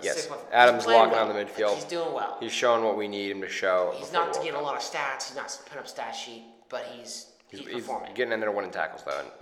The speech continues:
Speaker 1: and doing what he
Speaker 2: Yes.
Speaker 1: needs to.
Speaker 2: Uh, next player is Anthony Robinson.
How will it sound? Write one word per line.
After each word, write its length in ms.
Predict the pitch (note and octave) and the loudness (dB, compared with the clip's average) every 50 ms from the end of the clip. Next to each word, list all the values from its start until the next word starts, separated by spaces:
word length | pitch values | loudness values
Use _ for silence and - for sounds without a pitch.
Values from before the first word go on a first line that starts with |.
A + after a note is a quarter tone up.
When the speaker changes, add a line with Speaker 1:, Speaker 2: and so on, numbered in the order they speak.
| C#2+ D2 | -18 -16
Speaker 1:
and 100 | - - | -12 -10
doing 160 | G2 G2 F#2+ F#2+ | -8 -6 -6 -6
what 100 | F2 D2 | -6 -8
he 60 | D2 | -8
Speaker 2:
Yes. 180 | C#2+ - - | -10 -12 -12
Speaker 1:
needs 120 | - - - - - - - - _ _ _ _ _ _ _ - | -12 -14 -16 -16 -20 -20 -20 -20 _ _ _ _ _ _ _ -10
to. 60 | C3+ | -8
Speaker 2:
Uh, 440 | C3 B2+ B2+ B2 B2 A#2+ A#2+ B2 A#2+ | -6 -6 -6 -6 -6 -6 -6 -8 -8
next 240 | C#3 C#3+ C#3 - - | -8 -8 -10 -8 -6
player 140 | E3 D#3+ D3+ | -4 -4 -4
is 100 | D#3 D#3 - C#3+ | -6 -6 -6 -6
Anthony 240 | D3+ D3+ - F#3+ E3+ D3+ | -6 -6 -8 -8 -6 -2
Robinson. 440 | D3+ C#3 D3 - - - G3 A#3 | -2 -2 -2 -4 -6 -10 -10 -12